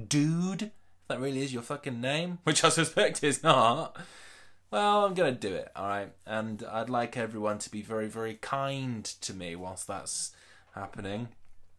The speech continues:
And just go back and listen to the old episodes, I don't know, ten or eleven <laughs> times so that I get more <laughs> listens. And then, you know what? What, you know, come what may.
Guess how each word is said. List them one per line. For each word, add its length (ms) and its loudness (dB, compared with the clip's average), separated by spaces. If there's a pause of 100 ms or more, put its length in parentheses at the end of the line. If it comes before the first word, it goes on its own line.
(200)
And 100 -8
just 200 -8
go 160 2
back 320 -4
and 80 -6
listen 240 -8
to 80 -8
the 120 -4
old 220 -2
episodes, 640 -4
I 60 -6
don't 80 -8
know, 180 -10 (420)
ten 240 -2
or 140 6
eleven 340 6
<laughs> 20 2
times 680 6
so 320 6
that 200 10
I 260 8
get 500 8
more 400 10
<laughs> 0 -
listens. 1600 2 (480)
And 180 -2
then, 340 0 (200)
you 140 -6
know 140 2
what? 320 2 (1080)
What, 320 -2
you 140 -8
know, 100 -6
come 220 2
what 140 2
may. 320 0